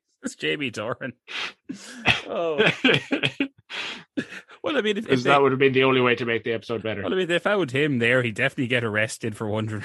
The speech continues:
Speaker 1: <laughs> around the showers. Uh, you might have to cut that for, for,
Speaker 2: Yeah.
Speaker 1: for libel reasons. <laughs>
Speaker 2: No, no, it'll be fine.
Speaker 1: <laughs>
Speaker 2: But, uh, you know, like, it was just, even, like, the, the plot of the episode was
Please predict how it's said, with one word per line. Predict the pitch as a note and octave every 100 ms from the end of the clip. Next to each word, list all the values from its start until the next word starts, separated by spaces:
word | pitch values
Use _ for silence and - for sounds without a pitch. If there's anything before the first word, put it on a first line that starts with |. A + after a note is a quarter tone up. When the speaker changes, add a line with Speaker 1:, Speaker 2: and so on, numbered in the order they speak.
| -
Speaker 1:
<laughs> | -
around | A#2+ -
the | C#3
showers. | - - - - _ A#3+ - - -
Uh, | B2 C3+ A2+ -
you | B2
might | A#2
have | G#2+
to | -
cut | G#2+ -
that | G2
for, | - G2 F#2+
for, | -
Speaker 2:
Yeah. | A2+ G2
Speaker 1:
for | G#2
libel | G2+ G#2 G2+
reasons. | G2+ - - - - - - - _ -
<laughs> | C#3+ - - - _ - - - - - _ _ -
Speaker 2:
No, | A3+ A3 F3+
no, | C3+ G#2+ G#2+
it'll | B2+ G#2+
be | F#2+
fine. | E2 D#2+ -
Speaker 1:
<laughs> | C3 - - _ -
Speaker 2:
But, | G#2+ -
uh, | - - -
you | D#3+
know, | C#3+ C3 A2+ - - _
like, | - C3 -
it | D3+
was | D3+
just, | G#3+ - _ _ _ -
even, | G3+ G3+
like, | F#3 E3+ E3
the, | C#3 -
the |
plot | A#2 C3+ C3+
of | C3 A2+
the | A2
episode | G#2+ G#2+ A2+ G2+
was | G#2 -